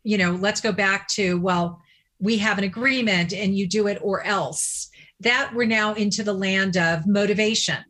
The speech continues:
self-motivation versus outer motivation,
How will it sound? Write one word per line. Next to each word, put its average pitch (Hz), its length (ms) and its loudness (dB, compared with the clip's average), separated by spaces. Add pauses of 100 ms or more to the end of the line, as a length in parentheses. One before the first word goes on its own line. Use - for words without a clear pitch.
(540)
self-motivation 247 1160 0
versus 196 440 -2
outer 208 300 2
motivation, 160 840 -2